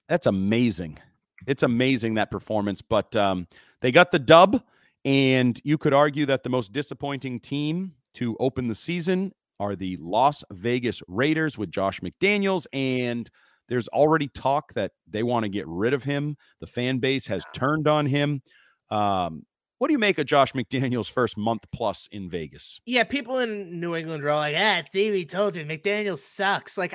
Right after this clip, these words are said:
Speaker 2: I don't, I don't think that this is all on McDaniels. They've lost their four games by a combined total of fourteen points.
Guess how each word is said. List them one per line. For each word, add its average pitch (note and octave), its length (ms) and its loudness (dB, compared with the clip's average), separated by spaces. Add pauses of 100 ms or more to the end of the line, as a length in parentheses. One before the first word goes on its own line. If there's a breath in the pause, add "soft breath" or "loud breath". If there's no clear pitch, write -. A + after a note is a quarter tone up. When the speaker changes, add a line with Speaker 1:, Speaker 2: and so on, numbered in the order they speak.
Speaker 2:
I A3 160 6
don't, D4+ 280 2 (560)
I F3+ 100 -6
don't G#3 400 -4
think A3+ 280 -6
that - 120 -20
this F#3+ 220 -6
is F3 120 -4
all F3+ 220 2
on D#3+ 180 2
McDaniels. C#3 600 -8 (260 soft breath)
They've G3 260 2
lost G3 380 4
their D4+ 160 0
four A#3+ 320 0
games F#3 480 -2 (320 soft breath)
by G3+ 140 8
a G#3 180 4
combined G#3 960 2 (160)
total B3 520 0
of G3 180 0
fourteen A3 760 -6
points. E3+ 540 -6